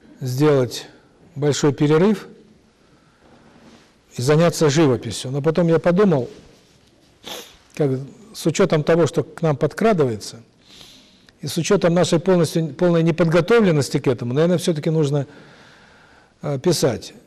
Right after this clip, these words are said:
И поэтому, если раньше писал одну книжку в два года, сейчас я пишу четыре книжки в год. Потому что информация есть, и я понимаю, что... и, и тем более я вышел на понятие первичности души, это очень важно.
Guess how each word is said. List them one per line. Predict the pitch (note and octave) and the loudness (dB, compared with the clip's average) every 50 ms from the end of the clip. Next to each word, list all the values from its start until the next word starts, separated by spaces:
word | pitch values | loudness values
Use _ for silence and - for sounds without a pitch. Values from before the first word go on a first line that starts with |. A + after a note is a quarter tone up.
| _ _ _ - - | _ _ _ -8 -2
И | D3 D3 D3+ D3 D3 D3 C#3+ C#3 C#3+ C#3 | 0 2 2 2 2 2 2 0 0 0
поэтому, | D3 D#3 E3+ D#3+ E3+ E3+ E3+ | 0 0 2 2 2 0 2
если | E3+ F3 E3+ D3 - F3+ | 2 2 2 2 2 2
раньше | E3+ F3 D#3+ - F3 D3+ | 2 2 2 0 -2 -2
писал | D#3 C3+ - F3 D#3+ | -2 0 2 2 2
одну | D#3+ D3+ E3 | 2 2 0
книжку | C#3+ - F#3 C#3+ - - | 0 0 -2 -2 0 0
в | D#3+ D3 | -2 0
два | C#3+ E3 G#3 G#3+ | 2 2 2 4
года, | F3+ D#3+ D3+ B2+ B2+ | 4 2 2 2 0
сейчас | A#2 - D#3 C#3+ - | 0 0 0 2 2
я | D#3 | 0
пишу | C#3+ - D3 - - E3 | 0 0 -2 -2 -2 -2
четыре | - - - - F3 E3 C#3 | -4 -4 0 2 2 2 2
книжки | - D#3+ D3 B2+ - - | 0 -2 -2 -2 -2 -2
в | C#3 C3 | -4 -4
год. | A#2 G2+ F2+ - - _ _ _ _ _ _ _ _ _ _ _ _ _ _ _ _ | -4 -8 -12 -16 -20 _ _ _ _ _ _ _ _ _ _ _ _ _ _ _ _
Потому | _ - C#3 | _ -6 -4
что | - - D#3 D3+ | -2 0 0 0
информация | C#3+ - E3+ E3+ F3+ F#3+ G#3 G#3 F#3 - - F#3 E3+ | 0 0 0 2 4 4 2 2 0 0 2 2 2
есть, | E3+ E3+ E3+ D#3 C#3 - - - | 4 2 2 0 0 -2 -4 -4
и | D3+ D3 C#3 C#3 C#3+ C3+ C#3 | -2 -2 -2 -2 -4 -4 -4
я | C3+ D3 D#3+ D#3 | -2 -2 -2 -2
понимаю, | - D#3+ E3+ E3+ E3+ E3 D#3+ D3+ C#3 | -2 -2 0 0 2 2 2 2 0
что... | B2+ - - - D3+ C#3+ C3+ - - - - - - - - - _ _ - - - _ _ | -2 -4 -4 -2 -2 -2 -2 -6 -12 -20 -20 -20 -20 -20 -20 -20 _ _ -20 -20 -20 _ _
и, | D3 D3+ | -4 -4
и | D3+ D#3+ E3+ D#3+ | -2 -2 -4 -4
тем | C#3 - F3 E3+ | -2 -2 0 2
более | F3+ F#3 F3 E3 | 2 4 4 4
я | E3 E3 | 4 4
вышел | F3+ F#3 - - E3 D3+ | 4 2 2 2 2 2
на | D#3 D#3 | 2 0
понятие | C#3+ E3 D#3+ E3 E3 D3+ - E3 D3+ | 0 0 2 2 2 2 2 0 0
первичности | - E3 E3 E3+ E3+ D#3 - D#3+ D3 C3 - D#3+ | 2 2 2 2 2 0 -2 -4 -4 -2 -2 -2
души, | D3 D#3 E3 D#3 - G#3 F3 | -2 -2 -2 0 0 0 0
это | B2+ - C3 | 0 -2 -4
очень | A#2+ - - D3 C#3+ | -8 -8 -8 -8 -6
важно. | C#3 C3 A2+ G#2 G#2+ A2 | -6 -6 -6 -8 -12 -18